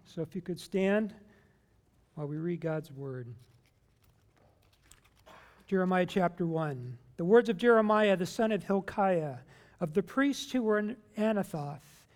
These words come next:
in the land of Benjamin, to whom the word of the Lord came in the days of Josiah, the king of Ammon, king of Judah, in the thirteenth year of his reign.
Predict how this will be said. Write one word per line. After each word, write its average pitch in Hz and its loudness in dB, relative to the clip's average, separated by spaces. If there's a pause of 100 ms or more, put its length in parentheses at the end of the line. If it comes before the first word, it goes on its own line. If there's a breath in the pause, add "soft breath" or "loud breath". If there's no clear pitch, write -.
(180 soft breath)
in 160 -4
the 160 -4
land 185 -2
of 165 -4
Benjamin, 147 -2
to 185 -2
whom 262 -2
the 247 -4
word 220 2
of 196 0
the 202 -2
Lord 202 -2
came 208 -2
in 175 -2
the 160 -2
days 165 -2
of 156 -6
Josiah, 165 -6 (500 loud breath)
the 165 -2
king 190 0
of 165 0
Ammon, 196 0
king 196 0
of 160 -2
Judah, 185 2
in 175 -2
the 165 -6
thirteenth 202 -4 (520 soft breath)
year 185 2
of 175 0
his 165 -2
reign. 175 -4